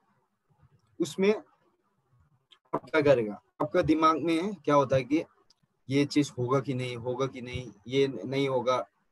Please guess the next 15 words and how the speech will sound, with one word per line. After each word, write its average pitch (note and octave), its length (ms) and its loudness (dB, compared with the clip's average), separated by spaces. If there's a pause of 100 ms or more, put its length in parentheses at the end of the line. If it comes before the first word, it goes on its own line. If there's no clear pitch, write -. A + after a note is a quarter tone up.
(520)
ऐसा, E3 580 -2
ऐसा E3 300 0
दिमाग C#3+ 380 2
में D#3 120 0
ऐसा C#3 220 -2
चीज C3+ 220 -8
चलेगा, B2 340 -4
तो E3 360 -4
आप B2 240 -6 (160)
investment C3 560 -4
में C#3+ 100 -2
कभी C3+ 300 -4
सफलता B2 540 -6
नहीं A#2+ 180 -6
होगा। G2 280 -6